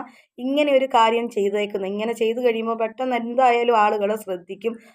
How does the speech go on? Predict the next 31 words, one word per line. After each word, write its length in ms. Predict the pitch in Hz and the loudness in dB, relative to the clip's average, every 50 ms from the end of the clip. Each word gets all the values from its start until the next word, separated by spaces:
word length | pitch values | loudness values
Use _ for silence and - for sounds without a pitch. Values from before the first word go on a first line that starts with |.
| _ _ - | _ _ -6
ആ 80 | 226 233 247 | -2 -2 -2
വീഡിയോ 420 | 240 233 220 214 220 214 226 226 220 | -2 -2 -4 -6 -6 -2 0 0 2
വൈറലാകും, 680 | 214 202 190 190 196 208 214 214 202 190 185 190 196 190 - | 4 4 4 6 4 4 4 4 4 4 4 2 0 -2 -6
ഇതാരാണ് 720 | 190 190 190 185 190 196 208 202 208 196 190 190 196 202 196 202 208 | -2 0 2 4 4 4 4 4 4 2 2 2 0 -2 -4 -4 -4
എന്ന് 200 | 196 196 196 190 | -4 -2 -4 -4
നോക്കും. 400 | 180 170 170 175 175 175 220 208 - _ _ _ _ _ - | -4 -4 -4 -4 -6 -6 -10 -12 -14 _ _ _ _ _ -6
അതൊക്കെ 400 | 208 214 220 208 - _ - 240 | -4 -4 -4 -6 -6 _ -8 -2
കാണാൻ 400 | 240 233 220 208 214 220 226 220 226 | 2 4 4 4 6 4 2 2 2
വേണ്ടിയിട്ട് 460 | 226 220 220 220 226 226 220 220 226 220 - | -2 -4 -2 0 0 0 2 2 0 2 2
കാണിച്ചേക്കുന്ന, 640 | 220 208 196 202 208 202 - 220 208 208 214 208 220 214 | 2 0 0 0 -2 -2 -2 -2 -2 -2 -2 -4 -4 -2
മനഃപൂർവ്വം 840 | 208 202 208 220 220 220 - - 262 269 277 285 285 277 277 269 254 | -2 -2 -2 -2 -4 -6 -6 -4 -2 0 2 4 4 4 4 4 4
കാണിച്ചേക്കുന്ന 720 | 233 214 208 208 202 208 208 214 208 196 208 202 202 214 240 294 - - - - _ _ - | 2 0 0 0 -2 -2 -2 -2 0 -2 -2 -2 -2 -2 -2 -2 -4 -10 -20 -20 _ _ -2
ഒരു 160 | 202 220 226 214 | -2 0 2 4
പരിപാടി 440 | 214 208 202 208 220 214 214 214 214 | 4 4 4 4 2 2 4 2 2
തന്നെയാണ്. 380 | 214 208 208 208 202 185 185 | 0 0 0 0 0 0 2
അല്ലെങ്കിൽ 440 | 190 208 202 214 214 214 202 233 247 254 254 - _ _ - | 2 2 0 0 -2 -4 -4 -6 -6 -6 -8 -12 _ _ -2
ആ 80 | - 247 | 0 0
വീഡിയോ 380 | 254 247 254 247 262 269 277 277 | 0 0 0 -2 0 2 4 4
കാണുന്ന 340 | 262 247 247 247 254 254 247 240 | 4 4 2 0 -2 -2 -2 0
ഏത് 260 | 240 254 277 285 285 294 | 2 2 2 2 2 0
മനുഷ്യർക്കും 600 | 269 247 233 233 226 - 247 233 233 247 233 226 | 0 0 -2 -4 -2 -2 -2 0 0 -2 -2 -2
മനസ്സിലാകും 540 | 214 208 220 214 - 220 208 208 208 208 202 196 | -4 -6 -6 -6 -2 0 0 0 0 -2 -2 -2
ആ 80 | 202 208 | -2 -2
മനുഷ്യൻ്റെ 540 | 214 208 190 196 202 - - 220 220 214 214 220 | -2 -2 -4 -4 -6 -6 -6 -6 -4 -4 -2 0
ഭാഗത്ത് 420 | 202 185 190 196 190 196 - 208 202 - _ _ _ _ _ - | 0 2 2 0 -2 -4 -8 -12 -12 -14 _ _ _ _ _ -2
യാതൊരു 520 | 208 208 202 208 214 220 233 240 233 233 | 0 2 4 4 2 2 2 0 0 0
തെറ്റുമില്ല. 540 | 233 220 208 202 208 208 220 214 208 196 202 202 | 0 -2 -4 -4 -4 -6 -8 -6 -4 -2 0 0
ഇവൾ 240 | 196 190 202 202 202 | 0 2 0 0 0
മനഃപൂർവ്വം 640 | 190 190 185 190 196 - - 220 220 233 240 233 220 | 0 -2 -2 -2 -4 -6 -6 -4 -2 0 0 0 0
ചെന്ന് 300 | 196 - 190 185 190 202 196 | 0 -2 -2 -2 -2 -2 -2
തൻ്റെ 280 | 190 180 185 185 220 | -2 -2 -2 -2 -4